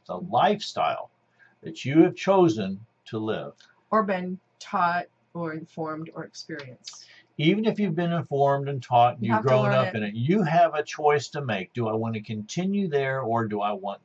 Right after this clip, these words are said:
Speaker 1: to do something
Speaker 2: Right.
Speaker 1: different? You know, I could, could be still on a dead-end street there in the swamp.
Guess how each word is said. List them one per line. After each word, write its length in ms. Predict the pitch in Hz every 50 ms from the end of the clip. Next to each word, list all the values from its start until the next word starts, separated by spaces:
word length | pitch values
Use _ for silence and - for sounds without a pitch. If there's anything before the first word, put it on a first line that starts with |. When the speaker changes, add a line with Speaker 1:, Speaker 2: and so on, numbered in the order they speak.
| _
Speaker 1:
to 340 | - - 95 92 92 90 90 _ _ _ _ _
do 160 | - 92 87
something 440 | - - - 80 76 _ 170 170 202
Speaker 2:
Right. 60 | 190
Speaker 1:
different? 360 | 185 180 190 185 - - - _ _ _ _ _ _ _ _ _ _ _ _ _ _ _ _ _ _ _ _ _ _ _ _ _ _ _
You 80 | 101 101
know, 240 | 98 107 113 113 110 - _ _ _ 196
I 120 | - - 117
could, 280 | 120 139 139 135 123 - 131 120
could 240 | 143 170 170 135 127
be 140 | 139 131
still 260 | 120 - - 139 131 -
on 140 | - 123
a 100 | 120 110
dead-end 420 | 101 107 120 123 120 123 123 123 117
street 380 | - - 123 117 113 113 110
there 140 | - 110 110
in 60 | 107
the 100 | 107 107
swamp. 360 | 104 - 101 95 87 78 76